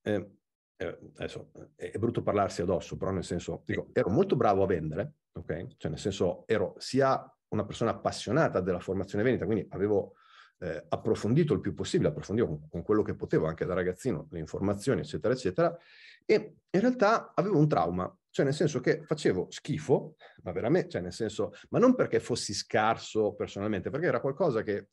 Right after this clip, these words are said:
contrastava con la mia personalità, eh, quello di dover prendere appuntamenti. In che senso? Nel senso che all'epoca, cioè oggi tutti, cioè, sono arrivato io e quindi ci sono tutta una serie di cose che sono diventate scontate,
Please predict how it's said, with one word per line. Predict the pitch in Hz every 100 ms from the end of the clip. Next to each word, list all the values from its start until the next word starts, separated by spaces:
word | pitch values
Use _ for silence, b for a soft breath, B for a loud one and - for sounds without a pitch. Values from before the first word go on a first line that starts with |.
| _ _
contrastava | - 131 127 139 - - 147 101 87
con | 85 95
la |
mia | 123 135
personalità, | 110 - 95 131 214 - - - b b b b b _
eh, | 131 120 -
quello | - 208
di | 127 156
dover | 151 165 151 - -
prendere | 165 147 151
appuntamenti. | 147 147 135 131 131 107 90 92
In | 113
che | 113 131
senso? | - 107 82 - - -
Nel | 139
senso | 147 180 131
che | - -
all'epoca, | 202 196 92 90 90 -
cioè | - 120
oggi | 185 156
tutti, | - 127 139 - -
cioè, | - - - _ _ _ _
sono | - 98
arrivato | 107 117 - 143
io | 95
e |
quindi | 107 92
ci | -
sono | 107 85 -
tutta | - 147
una | 101
serie | - 107
di | 127
cose | 113 104
che |
sono | 85 87
diventate | 87 87 90 85
scontate, | - - 82 - 76 78